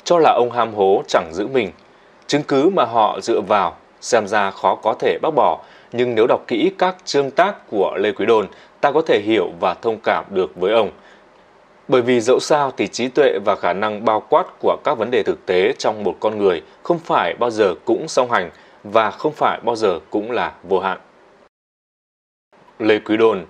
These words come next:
là vị quan thời Lê Trung Hưng, cũng là nhà thơ và được mệnh danh là nhà bác học lớn của Việt Nam trong thời phong kiến. Suốt cuộc đời ông đọc sách không biết mệt mỏi và viết sách không mệt mỏi. Cũng vì thế mà kiến thức của ông uyên thâm, hiểu biết sâu rộng,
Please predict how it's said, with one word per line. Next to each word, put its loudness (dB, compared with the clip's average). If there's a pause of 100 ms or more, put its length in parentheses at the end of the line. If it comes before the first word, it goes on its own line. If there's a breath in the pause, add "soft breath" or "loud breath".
(300 loud breath)
là 2
vị -2
quan 0
thời 4
Lê 4
Trung -4
Hưng, -2 (340 loud breath)
cũng 2
là 4
nhà -2
thơ 2 (180)
và 2
được 2
mệnh -2
danh -2
là 0
nhà -2
bác -2
học -4
lớn 0 (120)
của -2
Việt -2
Nam -4
trong -2
thời -2
phong -6
kiến. 0 (400 loud breath)
Suốt 2
cuộc 0
đời 4
ông -4
đọc 0
sách -2
không -2
biết -4
mệt -2
mỏi -2 (120)
và 0
viết -2
sách -4
không -6
mệt -6
mỏi. 0 (500 loud breath)
Cũng 2
vì 2
thế 2
mà 0
kiến -4
thức 2 (100)
của 2
ông 0
uyên -2
thâm, 0 (380 loud breath)
hiểu 2
biết 0
sâu 0
rộng, 2